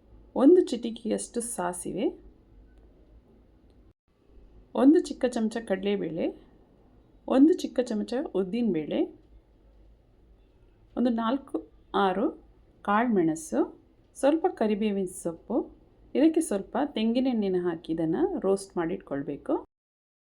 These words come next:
ಗ್ಯಾಸ್ನ ಫ್ಲೇಮ್ ಮೀಡಿಯಮಲ್ಲಿ ಇಟ್ಟು ಇದನ್ನು ರೋಸ್ಟ್ ಮಾಡಬೇಕು ನೋಡಿ. ಈಗ ಇದು ಆಯಿತು, ಇದನ್ನು ಪ್ಲೇಟ್ಗೆ ತೆಗಿತಾ ಇದ್ದೇನೆ. ಈಗ ಇದಕ್ಕೆ ನಾನಿಲ್ಲಿ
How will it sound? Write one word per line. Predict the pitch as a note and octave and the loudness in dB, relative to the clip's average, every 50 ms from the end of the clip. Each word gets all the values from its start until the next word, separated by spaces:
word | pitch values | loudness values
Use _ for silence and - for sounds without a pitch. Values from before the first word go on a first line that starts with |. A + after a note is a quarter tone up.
| _ _ _ _ _ _ _ _ _ _ - - - - - - - - - - | _ _ _ _ _ _ _ _ _ _ -20 -20 -20 -20 -20 -20 -20 -12 -8 -4
ಗ್ಯಾಸ್ನ | F#3+ G#3+ A3+ C4 C4 - D4 C4 - - | 0 0 0 0 0 0 -2 -2 -2 -4
ಫ್ಲೇಮ್ | A3 G3+ G#3 C#4+ - - - - - | -4 -2 -2 -2 -2 -4 -8 -6 -4
ಮೀಡಿಯಮಲ್ಲಿ | G#3+ G#3 G#3+ A3+ B3 C4 B3 B3 A3+ F#3+ F3 | -2 0 2 2 2 2 2 0 0 -2 -2
ಇಟ್ಟು | F3 F3+ - F#3 | -4 -4 -4 -6
ಇದನ್ನು | F3 F3+ E3+ F#3+ C#4+ F4+ - - - | -4 -4 -2 -2 -2 -2 -2 -4 -2
ರೋಸ್ಟ್ | F#3 G3 G#3+ G#3 - - | -2 -2 -2 -2 -4 -6
ಮಾಡಬೇಕು | F3+ F3 D#3+ - D3 D3 - - A#3+ E4 F#4 - - - - _ - - - - _ _ _ _ _ _ _ _ _ _ _ _ _ _ _ _ _ _ _ - | -6 -6 -6 -6 -8 -8 -6 -2 -2 -2 -2 -2 -6 -20 -20 _ -20 -20 -20 -20 _ _ _ _ _ _ _ _ _ _ _ _ _ _ _ _ _ _ _ 0
ನೋಡಿ. | F3 F3+ E3+ G3 D4 - - - - _ - - _ - | 2 2 2 2 0 -4 -6 -12 -20 _ -20 -12 _ -2
ಈಗ | G#3+ G#3+ A#3 | 0 2 2
ಇದು | A3 - G3+ F#3+ F#3 - | 2 0 0 -4 -4 -4
ಆಯಿತು, | - G3 G3+ A3 B3 A#3+ A#3+ - - C4 E4+ - - - - | -4 -2 -2 -2 -2 -4 -4 -2 0 0 -2 -2 -6 -10 -6
ಇದನ್ನು | G#3 F#3 G3 F#3 F#3+ C4+ F#4 | -2 0 0 2 2 2 0
ಪ್ಲೇಟ್ಗೆ | F#4 - - G#3+ F#3+ G3 G3+ G3 - A3+ | -2 -2 -2 0 2 2 0 -2 -6 -8
ತೆಗಿತಾ | A3+ G#3+ F3+ F#3 F#3+ F#3 - F3 | -6 -6 -4 -6 -6 -6 -6 -6
ಇದ್ದೇನೆ. | D#3+ - - C#3 D#3 A3 E4 - - - - _ _ _ _ _ _ _ _ _ _ _ _ _ _ _ - - _ _ _ _ _ _ - - _ _ _ _ _ _ _ _ _ - - - - - _ _ _ _ _ _ _ - _ _ _ _ _ _ - _ _ _ _ _ _ _ _ _ _ _ - - _ _ _ _ - - _ _ _ - _ _ - - - - - - - - _ _ _ _ - - _ - | -6 -6 -6 -6 -2 -2 -2 -2 -4 -8 -20 _ _ _ _ _ _ _ _ _ _ _ _ _ _ _ -20 -20 _ _ _ _ _ _ -20 -20 _ _ _ _ _ _ _ _ _ -20 -20 -20 -20 -20 _ _ _ _ _ _ _ -20 _ _ _ _ _ _ -20 _ _ _ _ _ _ _ _ _ _ _ -20 -20 _ _ _ _ -20 -20 _ _ _ -20 _ _ -20 -20 -20 -20 -20 -20 -20 -20 _ _ _ _ -20 -20 _ 0
ಈಗ | D4+ C#4+ C#4 | 2 4 6
ಇದಕ್ಕೆ | E4+ C4+ G3+ F#3+ G#3 G3+ - F#3+ | 4 4 4 2 0 0 2 2
ನಾನಿಲ್ಲಿ | F#3 F3+ E3 E3 E3 E3+ E3+ F#3+ C#4+ F4+ - - | 2 2 2 2 0 -2 0 0 0 -2 -2 -6